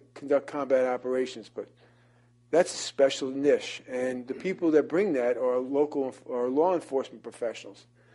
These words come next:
Much like what we had in Bosnia, when, uh, you know, it took a couple of years, and we realized,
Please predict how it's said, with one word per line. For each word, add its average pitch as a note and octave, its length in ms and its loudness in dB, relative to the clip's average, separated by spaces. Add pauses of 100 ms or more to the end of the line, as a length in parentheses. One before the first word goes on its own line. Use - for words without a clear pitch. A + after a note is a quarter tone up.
(360)
Much G#3 240 6
like G3+ 160 8
what F3 140 8
we D#3 120 8
had D#3 220 6
in C#3 120 0
Bosnia, C#3 540 2
when, B2+ 320 -6
uh, B2+ 200 -2
you D3 140 -2
know, D#3 100 6
it D3 100 0
took E3+ 140 0
a - 20 -10
couple D#3+ 220 2
of D3 40 6
years, F3+ 140 8
and D#3 100 -2
we C3+ 60 0
realized, C#3+ 380 6